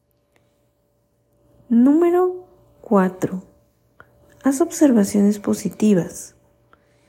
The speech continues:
El mini reto consiste en lo siguiente. Hoy fíjate en el lenguaje.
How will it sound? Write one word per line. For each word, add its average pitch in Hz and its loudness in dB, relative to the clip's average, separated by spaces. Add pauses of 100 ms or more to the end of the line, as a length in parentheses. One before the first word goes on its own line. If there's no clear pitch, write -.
(360)
El 196 4
mini 190 4
reto 233 0
consiste 277 -4
en 202 0
lo 185 -4
siguiente. 202 -4 (1120)
Hoy 311 0
fíjate 220 -2 (880)
en 226 2
el 233 2
lenguaje. 190 -2